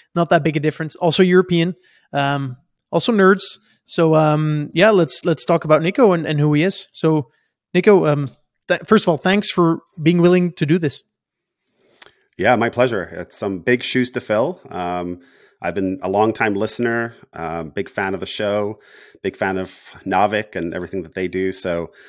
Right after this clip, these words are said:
Speaker 2: um, yeah, when I saw that, uh, you were stepping down, first I was a little sad, um, about not being able to listen to you, uh, on a weekly basis.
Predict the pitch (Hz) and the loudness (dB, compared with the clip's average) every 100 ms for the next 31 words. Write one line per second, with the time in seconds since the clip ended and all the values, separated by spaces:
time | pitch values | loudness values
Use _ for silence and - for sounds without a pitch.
0 | - _ _ 82 85 80 78 73 73 _ | -20 _ _ -8 -6 -6 -8 -12 -14 _
1 | - 95 80 87 90 - 101 101 90 82 | -6 -2 -2 -4 -6 -4 -2 0 -2 -6
2 | - 92 82 82 82 - 87 90 - - | -8 -6 -6 -6 -8 -12 -14 -12 -8 -6
3 | 85 82 95 107 98 - 85 82 80 - | -6 -4 -4 -4 -6 -8 -10 -10 -10 -6
4 | 85 95 185 _ _ _ - 78 78 156 | -4 -4 -6 _ _ _ -16 -14 -12 -12
5 | - 80 82 80 - _ _ _ _ 98 | -12 -10 -8 -10 -12 _ _ _ _ -6
6 | 90 98 90 85 95 95 113 127 143 180 | -4 -2 -4 -4 -8 -6 -6 -4 -4 -6
7 | _ 87 82 85 85 90 95 98 110 151 | _ -14 -10 -8 -8 -8 -4 -4 -4 -8
8 | - | -12